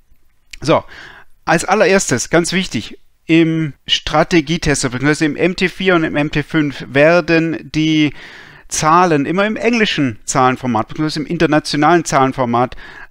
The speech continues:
dargestellt, also mit null Punkt, mit, oder mit eins Punkt vier drei vier eins null. Das ist, ist es do-, im Deutschen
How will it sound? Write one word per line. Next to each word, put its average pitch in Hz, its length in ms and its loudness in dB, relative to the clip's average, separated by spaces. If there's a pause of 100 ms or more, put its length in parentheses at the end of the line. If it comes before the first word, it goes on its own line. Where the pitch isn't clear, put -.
dargestellt, 143 680 2
also 143 220 0
mit 143 180 0
null 156 340 2 (120)
Punkt, - 520 -4 (200)
mit, 127 180 -8
oder - 160 -6
mit 147 160 0
eins 170 240 0
Punkt - 380 -4
vier 160 340 0
drei 135 340 0
vier - 240 -2
eins 131 240 -4
null. 156 220 0
Das 147 220 -2
ist, 156 200 -4
ist 127 260 -14
es 127 100 -18
do-, 143 140 -2
im 147 200 -4
Deutschen 156 540 0